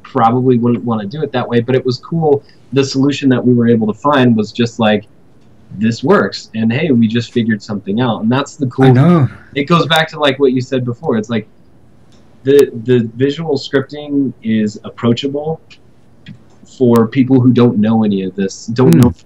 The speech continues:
Speaker 1: program or know how to do any of this stuff. And, and, and with, you know, indie, independent games being, like, an ever-growing market, and then having a tool like this at your disposal,
Speaker 2: Hmm.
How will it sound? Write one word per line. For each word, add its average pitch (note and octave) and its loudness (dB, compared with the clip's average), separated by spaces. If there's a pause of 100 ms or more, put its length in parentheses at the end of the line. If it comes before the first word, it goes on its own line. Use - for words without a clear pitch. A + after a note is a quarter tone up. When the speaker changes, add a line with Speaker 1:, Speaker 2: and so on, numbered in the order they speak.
(140)
Speaker 1:
program A2 0
or G2+ -2
know G#2+ -2
how G2+ -4
to G#2 -4
do G#2+ -6
any G#2 -4
of G2 -2
this G2 -6
stuff. G#2+ -2 (400)
And, A#2 4 (140)
and, A#2 2 (120)
and B2 0
with, B2 -2 (520)
you C#3 -4
know, B2 0 (1000)
indie, C#3+ 2 (180)
independent C3 -2
games A#2+ 0
being, A2 -4
like, G2 -6
an G2 -6 (160)
ever-growing A2 0
market, G#2+ -2
and A#2 2
then A2 2
having A#2 0
a F#2+ -4
tool B2+ 4
like G2+ -2
this A#2 -2
at G#2+ -4
your A2 -2
disposal, A#2+ 0
Speaker 2:
Hmm. - -14